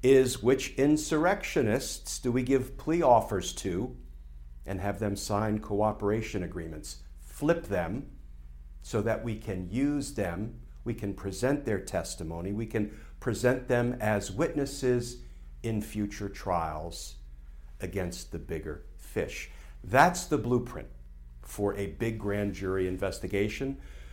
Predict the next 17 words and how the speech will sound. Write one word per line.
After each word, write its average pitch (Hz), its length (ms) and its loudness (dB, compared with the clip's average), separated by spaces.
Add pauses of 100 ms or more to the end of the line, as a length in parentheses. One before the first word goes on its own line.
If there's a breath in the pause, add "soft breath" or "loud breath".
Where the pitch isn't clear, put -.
(720 soft breath)
So - 220 6
I 127 80 12
would 131 160 10
say 127 120 8
don't 127 180 10
be 139 100 6
so 143 220 8
concerned 135 640 8
with 107 160 6
these 104 240 4
first - 540 4 (280)
placeholder 120 840 2
charges, 87 560 -2
because 101 340 -6
what 113 220 0
will 113 140 0
happen 117 540 -4